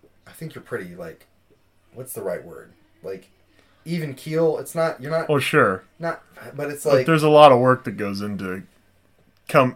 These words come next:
Speaker 2: keeling,
Speaker 1: Right, but dude,
Speaker 2: evening
Speaker 1: listen,
Speaker 2: your keel.
Speaker 1: when we lived together, right, when, when I was living here, right, I remember the one day you were just laying there in the couch,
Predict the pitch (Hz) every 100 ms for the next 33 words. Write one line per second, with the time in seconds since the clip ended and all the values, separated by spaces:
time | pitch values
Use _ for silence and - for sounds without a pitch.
0 | - - 143 131 127 226 202 190 196 185
1 | 160 151 135 123 123 143 131 113 202 190
2 | 208 175 143 120 113 131 151 135 135 123
3 | 127 147 131 117 101 95 110 _ _ 110
4 | 127 135 160 160 139 143 147 - 101 104
5 | _ _ 147 147 143 127 107 117 127 123
6 | 117 107 113 120 - - -